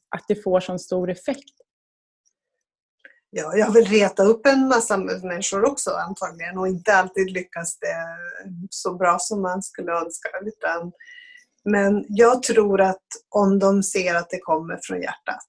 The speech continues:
Speaker 2: att man menar det, att man är uppriktig och att man försöker så gott det går att liksom leva som man lär eller vara, alltså vara trovärdig. Ehm, och sen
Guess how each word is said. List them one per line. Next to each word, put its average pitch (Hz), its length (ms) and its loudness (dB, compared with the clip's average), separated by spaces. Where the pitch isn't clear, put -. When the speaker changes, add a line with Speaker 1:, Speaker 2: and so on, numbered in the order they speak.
Speaker 2:
att 190 180 -6
man 185 200 0
menar 180 420 -4
det, 180 160 -6
att 175 160 -10
man 190 220 4
är 190 80 4
uppriktig 220 760 2
och 196 200 4
att 185 200 -4
man 180 440 -2
försöker 214 920 2
så 185 420 -2
gott 190 280 -2
det 202 80 2
går 226 360 6
att 185 180 0
liksom 175 640 -4
leva 202 320 2
som 202 240 -2
man 180 160 -4
lär 170 360 -2
eller 180 400 -12
vara, 180 300 2
alltså - 340 -12
vara 180 360 0
trovärdig. 190 1000 -2
Ehm, 180 560 -4
och 208 160 0
sen 196 640 2